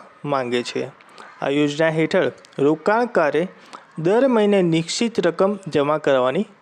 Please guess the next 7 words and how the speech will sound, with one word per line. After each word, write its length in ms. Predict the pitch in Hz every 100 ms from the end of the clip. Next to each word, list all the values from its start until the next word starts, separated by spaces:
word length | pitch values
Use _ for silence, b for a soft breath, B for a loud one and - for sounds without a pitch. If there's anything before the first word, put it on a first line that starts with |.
| - 160
હોય 180 | 139
છે 240 | 123 - 127 - B B B
અને 180 | 139 139 139 -
તેનું 340 | 208 226 254
તેમને 320 | 233 185 185 180
ચક્રવૃદ્ધિ 1040 | - - - - 233 233 196 170 175 165
વ્યાજ 360 | 156 139 175